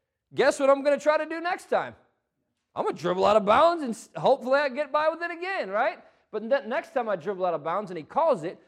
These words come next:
that's nothing but frustrating, right? Because now I don't know, can I go out of bounds or can I not, right? Same thing is true with our children. And this is not a message on the family, but you have to have boundaries and you have to be consistent in those boundaries.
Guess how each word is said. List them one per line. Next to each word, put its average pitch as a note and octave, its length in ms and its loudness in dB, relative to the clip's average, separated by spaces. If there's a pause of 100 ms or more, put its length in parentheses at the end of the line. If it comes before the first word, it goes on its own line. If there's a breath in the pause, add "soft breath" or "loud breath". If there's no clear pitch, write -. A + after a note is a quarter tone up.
that's - 200 -2
nothing D4 300 2
but B3+ 120 2
frustrating, B3+ 680 -2 (1200)
right? B3+ 260 -2
Because A#3 260 -2
now D4 260 2
I C4+ 80 4
don't C4 180 4
know, C4+ 140 0
can F3 200 0
I F3+ 100 -2
go G#3+ 180 4
out A3+ 60 8
of F#3 80 2
bounds C#4 300 2
or D#4 80 -4
can D4 200 4
I D4+ 80 4
not, F4 340 -6 (600)
right? A#3 260 -2 (300)
Same D4+ 400 0
thing D4+ 180 -4
is - 80 -6
true B3+ 200 -8
with B3 120 -2
our C4+ 100 -2
children. F#3 540 -6
And F#3 80 -6
this A#3+ 80 -8
is B3 60 -10
not B3 180 0
a - 20 -2
message B3 380 -2
on G3+ 100 -2
the F3 60 -4
family, A#3 560 -4 (220 loud breath)
but A#3 240 0
you D4 140 4
have C#4+ 260 0
to B3 80 -2
have A#3+ 200 2
boundaries B3+ 480 0
and B3+ 120 -6
you C4+ 100 -2
have C4+ 220 2
to B3 80 -14
be D#4 120 -6
consistent E4 640 -8
in F3+ 120 -8
those C#3+ 160 -4
boundaries. B2 580 -8